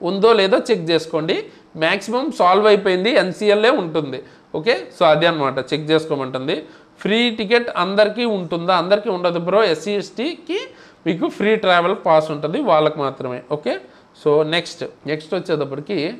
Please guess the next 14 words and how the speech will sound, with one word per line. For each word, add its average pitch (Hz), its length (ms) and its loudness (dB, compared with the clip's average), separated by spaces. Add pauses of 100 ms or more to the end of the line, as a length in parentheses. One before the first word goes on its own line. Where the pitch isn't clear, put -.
(140)
next 160 300 -2
మహారాష్ట్ర 185 560 2
వాళ్ళని 180 260 4
కరీంనగర్, 175 580 0
తెలంగాణలో 175 500 0
వేశారు, 170 340 0
ఒరిస్సా 165 400 0
వాళ్ళని 165 260 0
వైజాగ్, 160 400 2
ఏపీలో 160 340 0
వేశారు, 156 800 -2 (120)
కానీ 185 200 0
లోకల్ 175 440 0
పీ-, 190 400 -6